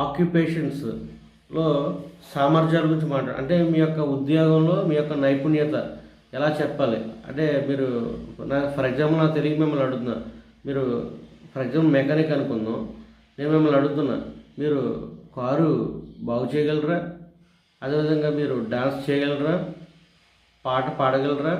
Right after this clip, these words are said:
అదేవిధంగా వంట చేయగలరా? టైప్ చేయగలరా? మొబైల్ బాగు చేయగలరా? ఇలాగా ఎన్నైనా మీ యొక్క వృత్తులు, అంటే మనకి కోటి విద్యలు కూటి కొరకు అన్నట్టు, ఆ,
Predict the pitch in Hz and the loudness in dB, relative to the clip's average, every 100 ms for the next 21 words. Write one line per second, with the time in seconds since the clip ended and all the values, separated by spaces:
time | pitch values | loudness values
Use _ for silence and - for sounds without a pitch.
0 | - - - - _ _ _ _ _ _ | -6 -12 -20 -20 _ _ _ _ _ _
1 | _ _ _ - 127 147 147 147 151 147 | _ _ _ -10 -2 2 2 2 2 2
2 | 123 113 - - - - - 127 127 143 | 0 -2 -6 -12 -20 -20 -10 -8 -8 -4
3 | 143 139 147 147 170 214 - - - _ | 0 2 2 0 -2 -4 -8 -14 -20 _
4 | _ _ _ _ _ _ _ _ _ _ | _ _ _ _ _ _ _ _ _ _
5 | _ _ _ _ - 139 135 139 151 143 | _ _ _ _ -10 0 0 2 2 4
6 | 147 151 151 175 - - - _ _ _ | 4 2 0 -2 -6 -12 -20 _ _ _
7 | 120 127 151 143 135 135 135 143 151 151 | -6 0 2 4 4 4 2 2 2 2
8 | 160 180 - - - _ _ 151 190 131 | 0 -4 -8 -14 -20 _ _ 0 2 2
9 | 113 110 135 160 175 185 180 165 160 160 | -2 -4 2 4 6 6 4 4 2 0
10 | 151 143 139 143 - 143 120 127 139 139 | -2 0 0 -2 -2 -4 -2 -4 -2 -2
11 | 135 135 123 117 139 147 147 151 147 156 | -2 -2 -4 -6 -2 0 0 0 2 2
12 | 156 151 151 147 147 143 139 - 127 143 | 2 0 0 -2 -2 -2 -4 -4 -6 -6
13 | - - - - _ _ _ _ - | -8 -14 -20 -20 _ _ _ _ -10